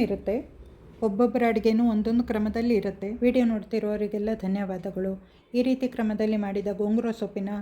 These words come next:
ತೊಕ್ಕು ನಿಮ್ಗೆಲ್ರಿಗೂ ಇಷ್ಟವಾದ್ರೆ ಮನೆಯಲ್ಲಿ ಒಂದು ಸರ್ತಿ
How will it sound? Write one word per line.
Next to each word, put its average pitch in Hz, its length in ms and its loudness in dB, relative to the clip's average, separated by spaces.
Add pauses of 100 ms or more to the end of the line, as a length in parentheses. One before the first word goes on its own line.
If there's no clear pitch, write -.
(140)
ತೊಕ್ಕು 202 300 -6 (500)
ನಿಮ್ಗೆಲ್ರಿಗೂ 233 680 2
ಇಷ್ಟವಾದ್ರೆ 196 560 -6 (1160)
ಮನೆಯಲ್ಲಿ 226 440 4
ಒಂದು 208 220 -2
ಸರ್ತಿ 220 220 -4